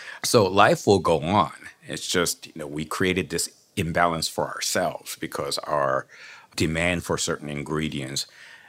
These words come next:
have been met. So again, how do we undo that and recreate that balance? I think,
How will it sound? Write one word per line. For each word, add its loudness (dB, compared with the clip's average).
have -2
been 2
met. -12
So 0
again, 2
how 4
do 6
we 6
undo 2
that 4
and 0
recreate -2
that -4
balance? -2
I -4
think, -4